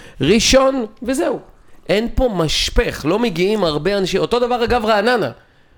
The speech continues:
אותו דבר רעננה, גם רעננה, יש לך עכשיו משרד ברעננה. מאיפה יבואו? רעננה, כפר סבא, המושבים מסביב. פה האזור הזה הוא מותחם-, מתחם שהוא, אה,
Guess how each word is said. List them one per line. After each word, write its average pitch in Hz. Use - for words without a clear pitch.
אותו 220
דבר 262
רעננה, 262
גם 196
רעננה, 233
יש 175
לך -
עכשיו 202
משרד 196
ברעננה. 170
מאיפה 226
יבואו? 143
רעננה, 175
כפר 120
סבא, 175
המושבים 143
מסביב. 165
פה 202
האזור 147
הזה 131
הוא 165
מותחם-, 135
מתחם 196
שהוא, 147
אה, 127